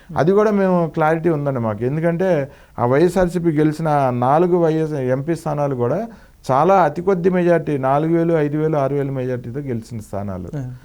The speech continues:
Speaker 1: So ఇంత పర్ఫెక్ట్గా మీరు ఇచ్చిన సర్వే ఎలా సాధ్యం? అది మీరు ఎన్ని జిల్లాలు తిరిగారు, ఎన్ని ప్రాంతాల్లో సర్వే చేశారు, ఎలా సర్వే చేశారు,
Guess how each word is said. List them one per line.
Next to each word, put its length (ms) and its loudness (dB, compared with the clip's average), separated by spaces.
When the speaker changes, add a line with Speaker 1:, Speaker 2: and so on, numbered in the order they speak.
Speaker 1:
So 240 6
ఇంత 380 2
పర్ఫెక్ట్గా 680 0
మీరు 240 2
ఇచ్చిన 240 0
సర్వే 600 2
ఎలా 340 4
సాధ్యం? 420 0
అది 240 0
మీరు 460 4
ఎన్ని 300 2
జిల్లాలు 420 4
తిరిగారు, 640 2
ఎన్ని 360 2
ప్రాంతాల్లో 520 0
సర్వే 320 -2
చేశారు, 440 -2
ఎలా 320 2
సర్వే 300 -4
చేశారు, 600 -2